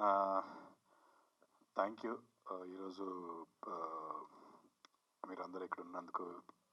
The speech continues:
to be a part of our, ఆ, సక్సెస్. ఆ, షరతులు వర్తిస్తాయి నిన్న రిలీజ్ అయ్యి మంచి, ఆ, రెస్పాన్స్, ఆ, వస్తుంది.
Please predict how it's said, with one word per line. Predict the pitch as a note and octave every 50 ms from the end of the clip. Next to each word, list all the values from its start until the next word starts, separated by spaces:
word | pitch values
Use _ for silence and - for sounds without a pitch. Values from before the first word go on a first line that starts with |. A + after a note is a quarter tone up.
| _ - - -
to | F#2+ -
be | - F2+
a | F#2 F2+
part | - - F2+ F2 F2 F2 - - F2+ F2
of | F2 - F2
our, | F2 F2 F2 - - E2
ఆ, | D#2+ D#2+ E2+ - - - - - - - - -
సక్సెస్. | - E2+ - - - G2 G#2 - - - - _ _ - -
ఆ, | - - - - E3 D#2+ E2 - - - - - C#4 - _ _ _ _ _ _ _ _ _ _ _ _ _ - - -
షరతులు | - - G#2+ G2+ - - A#2 G#2+
వర్తిస్తాయి | G#2+ G2+ G2 - G2+ - - - G2 G#2 A2 A2
నిన్న | G#2 G2 F#2+ F#2+ F#2+ F#2 F2+
రిలీజ్ | F2+ F#2 F#2+ G2 G2 G2 G2
అయ్యి | F#2 F#2 G2+ A2+ A2 G2+ F2+ F2
మంచి, | F#2 F#2 F#2 F2+ - - F#2+ F#2 F2+ F2 E2 - _ - - - - - - - - - F2+
ఆ, | F2+ F2 E2+ E2+ E2+ E2+ E2 E2+ E2+ E2+ E2+ F2 F2+
రెస్పాన్స్, | F2 - - - F#2+ F#2 F2+ F2 - - F#2+
ఆ, | F2+ E2+ E2+ E2+ E2 E2 D#2+
వస్తుంది. | F2 F2 - - F#2 F2 E2 E2+ F#2+ A2+ A2+ -